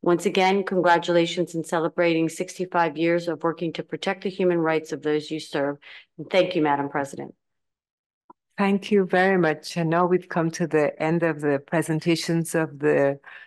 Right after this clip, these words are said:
Speaker 2: member states as well as the observers. And I think that, uh, uh, speaking on behalf of the Commission, we are so appreciative of the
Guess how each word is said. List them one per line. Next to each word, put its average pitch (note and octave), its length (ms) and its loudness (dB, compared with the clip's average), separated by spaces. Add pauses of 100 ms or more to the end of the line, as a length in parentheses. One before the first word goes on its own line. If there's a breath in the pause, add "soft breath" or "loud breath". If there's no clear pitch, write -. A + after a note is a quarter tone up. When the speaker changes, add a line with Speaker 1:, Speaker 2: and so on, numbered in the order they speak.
(160 loud breath)
Speaker 2:
member E3+ 220 2
states F#3+ 340 0
as D#3+ 80 -12
well D#3+ 140 2
as D#3+ 200 2
the D#3+ 80 2
observers. E3 580 0
And D#3 80 -2
I D3 100 0
think E3+ 320 -2
that, D#3+ 160 2 (500 loud breath)
uh, - 240 0
uh, E3+ 100 2
speaking F3+ 340 -2
on E3+ 100 0
behalf E3 260 2
of E3 80 -2
the E3+ 80 2
Commission, E3 520 2
we D#3+ 340 4 (480 soft breath)
are D3+ 300 0 (100)
so - 280 4
appreciative F3+ 580 2
of D3 220 -2
the D3+ 240 6